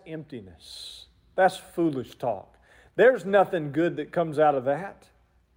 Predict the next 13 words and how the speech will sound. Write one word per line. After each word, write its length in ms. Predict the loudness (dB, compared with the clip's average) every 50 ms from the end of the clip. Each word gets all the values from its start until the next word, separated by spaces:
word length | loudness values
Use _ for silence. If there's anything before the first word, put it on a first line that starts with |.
| _ _
That 180 | 4 4 6 4
leads 320 | 2 2 0 -2 -4 -2 2
to 120 | 4 6
a 40 | 6
life 340 | 8 8 6 6 4 2 0
of 100 | -4 -2
regret, 880 | -2 0 0 0 2 4 6 6 6 4 0 -6 -12 -20 -20 -20 -20 _ _ _ _ _ _ _
especially 720 | -16 -14 -14 -4 2 4 4 4 4 2 0 0 2 2
when 260 | 2 0 -2 -4 0 2
God 380 | 4 6 6 6 4 2 0
brings 580 | -4 -6 -4 -2 -2 -4 -4 -6 -8 -10 -6 -6
the 100 | -6 -6
consequences 1200 | -6 -2 0 2 2 0 0 -6 -12 -14 -10 -8 -6 -6 -6 -8 -8 -8 -8 -8 -8 -10 -14 -20